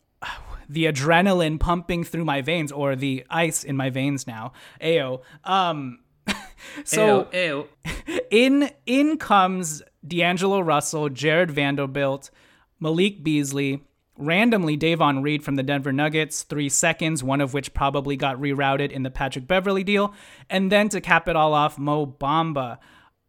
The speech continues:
Speaker 1: First, let's start here, Tommy. The Russell Westbrook <laughs> experience is over. And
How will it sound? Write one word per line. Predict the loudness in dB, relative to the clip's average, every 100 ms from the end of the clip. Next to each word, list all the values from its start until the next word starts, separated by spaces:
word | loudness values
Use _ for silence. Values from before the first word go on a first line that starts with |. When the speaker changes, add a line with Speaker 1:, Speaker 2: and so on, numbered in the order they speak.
| _ _ -20
Speaker 1:
First, | 0 4 4 4
let's | -2 0
start | 0 0
here, | 0 -2
Tommy. | -2 -4 -4 -8 _ _ _ _ _ _ _ _ _
The | 0 2
Russell | 4 2 2 0
Westbrook | 0 0 0 -2 -2
<laughs> |
experience | -4 -6 -6 -2 0 2 0 -4 -8 -12 _ _ _ _ -4
is | -2 0
over. | 0 -2 -6 -14 -18 _ _ _ _ _ -6
And | 0 2 0 -2